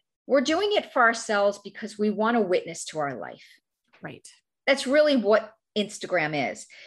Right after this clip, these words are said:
Speaker 1: It's, it's a tool that allows people to witness your life so that it, it's like, "Hey, I saw that. It, you did it. It exists.
Speaker 2: Mm-hmm.
Speaker 1: I witnessed it.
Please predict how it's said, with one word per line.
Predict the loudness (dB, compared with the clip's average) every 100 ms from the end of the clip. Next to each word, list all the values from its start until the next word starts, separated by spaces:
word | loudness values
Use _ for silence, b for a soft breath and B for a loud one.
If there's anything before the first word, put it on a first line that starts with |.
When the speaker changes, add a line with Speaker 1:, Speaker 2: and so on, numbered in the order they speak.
| -2
Speaker 1:
It's, | 2 2 0 -20 _ _ -20 -20 _ _ _
it's | -16 -2 0 0
a | -2
tool | -2 0 4 6
that | 6 6
allows | 6 4 2 2 0
people | -4 -8 -6 -4
to | -2
witness | 2 0 0 -6 -4
your | -4
life | -2 -2 -2 -6 -16 -20 _ _ _ _
so | -2 2
that | 4 2 0
it, | -4 -4 -4
it's | -6 -2
like, | 0 0
"Hey, | -2 0 2
I | 2 0
saw | -4 -2 -2 0
that. | -2 -4
It, | -8 _
you | -10 -4
did | 0 2
it. | 2 -2
It | -6
exists. | -4 -2 -2 -4 -14 -14 -14
Speaker 2:
Mm-hmm. | -16 -10 -6 -4
Speaker 1:
I | 0
witnessed | 0 0 -10 -10
it. | -10